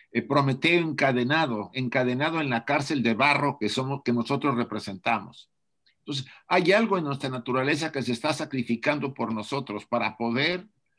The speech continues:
dar el paso o el brinco en, en nuestro desarrollo y en nuestra liberación.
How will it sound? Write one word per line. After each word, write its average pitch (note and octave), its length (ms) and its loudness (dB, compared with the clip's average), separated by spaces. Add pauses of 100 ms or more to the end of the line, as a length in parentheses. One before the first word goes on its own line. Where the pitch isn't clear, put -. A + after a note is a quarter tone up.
(260)
dar D3 360 2
el A#2+ 240 -4
paso D3+ 500 2
o B2 140 4
el A2 140 4
brinco C#3+ 640 0
en, A#2 260 0
en A2 100 0
nuestro A2+ 360 -2
desarrollo C3+ 800 -2
y A2+ 100 -4
en A2 80 -4
nuestra A2+ 320 -2
liberación. G#2+ 760 -4